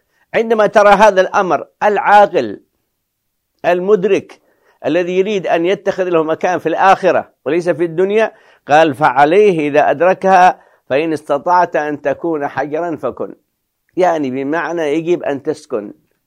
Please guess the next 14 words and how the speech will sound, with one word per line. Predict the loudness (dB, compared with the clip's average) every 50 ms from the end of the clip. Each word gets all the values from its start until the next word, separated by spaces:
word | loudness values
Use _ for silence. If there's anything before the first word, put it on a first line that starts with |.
| _ _ _ _
لأن | -2 0 0 0 0 -2 -2 -4 -4
هذه | -4 -2 0 0 0 0 0 0 -2 0
التي | 0 -2 -2 -4 -6 -6
تراها | -4 -4 -2 0 0 0 0 0 0
لا | -2 -2 -4
تملك | -4 -4 -6 -6 -6 -8 -10
حل. | -6 -4 -4 -4 -4 -8 -16 _ _ _ _ _ _ _ _ _ _ _ _ _ _ _ _ _ _ _ _
لو | -6 -6 -4
تملك | -2 -2 -2 0 0 0 -2 -2
حل | 0 2 2 2 0 -2 -10 _ _ _ _
وجب | -8 -4 -2 -2 -2 -2
أن | -4 -6 -6
تقدم | -6 -6 -4 -4 -4 -4 -4 -4 -2
روحك | 0 0 0 -2 -4 -10 -12 _ _